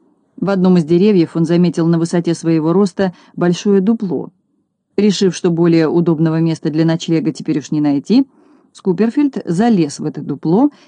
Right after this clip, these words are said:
и начал располагаться на ночь. Дупло оказалось довольно просторное — В нём можно было сидеть, задрав кверху ноги и прислонившись к стенке спиной. Скуперфильд нашёл, что это очень удобно,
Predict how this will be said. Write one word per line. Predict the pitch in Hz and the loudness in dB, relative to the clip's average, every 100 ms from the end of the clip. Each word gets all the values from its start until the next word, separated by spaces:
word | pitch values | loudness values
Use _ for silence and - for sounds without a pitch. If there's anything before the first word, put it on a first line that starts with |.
| _ | _
и | 190 | 0
начал | 165 170 233 240 | 2 2 0 -2
располагаться | - 170 165 160 143 151 - 180 | -2 -4 -2 -4 -2 -6 -4 -2
на | 160 147 | 0 -2
ночь. | 156 - - _ _ _ _ _ - | -6 -12 -20 _ _ _ _ _ -6
Дупло | 175 180 180 220 | -2 -2 -2 -2
оказалось | 185 175 165 170 165 - | -2 -2 0 -2 -2 -6
довольно | 175 175 170 170 | -2 0 2 0
просторное — | 170 196 185 233 185 - 123 170 - _ _ - | 0 -4 -2 0 0 0 -4 -8 -16 _ _ -4
В | 165 | 2
нём | 180 | 4
можно | 175 170 160 | 4 2 0
было | 165 160 | 0 0
сидеть, | 156 151 151 233 | -2 -4 0 0
задрав | 202 160 165 160 | 0 -2 0 -4
кверху | - 156 151 - | -4 -6 -6 -4
ноги | 151 170 247 233 247 - - - | -2 0 2 2 0 -6 -12 -2
и | 277 | 0
прислонившись | 220 202 180 165 185 - 214 | 2 0 0 2 0 -2 -6
к | - | -8
стенке | - 165 151 180 | -6 -2 0 -2
спиной. | - 233 190 143 135 - _ _ _ _ _ | 0 2 2 2 -4 -10 _ _ _ _ _
Скуперфильд | - 240 196 175 185 170 | -6 -2 0 0 0 2
нашёл, | 185 175 202 185 | 2 2 2 0
что | - 180 | 0 0
это | 170 | 2
очень | 170 165 170 | 0 0 0
удобно, | 165 160 277 196 135 | 0 2 2 2 0